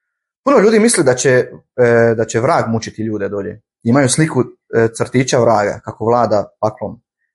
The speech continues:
To je izvrnuto i Biblija totalno nešto drugo govori.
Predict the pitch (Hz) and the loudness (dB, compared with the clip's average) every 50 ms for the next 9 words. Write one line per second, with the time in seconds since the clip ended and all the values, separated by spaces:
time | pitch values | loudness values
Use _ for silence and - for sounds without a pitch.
0 | _ _ - 185 151 139 139 151 151 135 113 101 - - 104 104 110 113 120 123 | _ _ 0 2 2 4 2 2 2 0 0 -2 -4 -8 -8 -8 -6 -4 -2 -2
1 | 131 147 131 120 - - 160 160 - 135 127 120 120 117 110 - - 110 113 110 | 0 2 0 0 0 -2 -4 -2 0 0 2 2 2 0 -2 -6 -10 -4 -4 -2
2 | 107 107 104 107 104 104 104 - - | -2 -2 -6 -6 -6 -6 -6 -10 -12